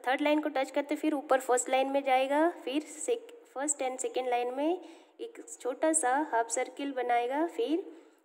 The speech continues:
second और third line के बीच में भी एक half circle बना के B complete होता है। लेकिन हाथ नहीं छोड़ना है और हमें B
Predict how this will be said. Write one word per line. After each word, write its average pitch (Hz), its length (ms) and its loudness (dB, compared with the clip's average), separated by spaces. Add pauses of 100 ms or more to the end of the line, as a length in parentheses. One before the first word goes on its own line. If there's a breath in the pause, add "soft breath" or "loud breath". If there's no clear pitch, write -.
second 302 400 2
और 254 240 0
third 240 160 4
line 240 240 4
के 269 120 -6
बीच - 280 -4
में 427 220 0
भी 302 160 2
एक 220 200 0
half 196 240 0
circle 285 400 0
बना 208 280 4
के 294 160 -2
B 240 300 -4
complete 233 520 -2
होता 220 300 -2
है। 247 160 0
लेकिन 269 320 0
हाथ 269 400 2 (360 loud breath)
नहीं 302 300 6
छोड़ना 247 440 4
है 240 220 4
और 220 180 4
हमें 220 560 0
B 202 160 2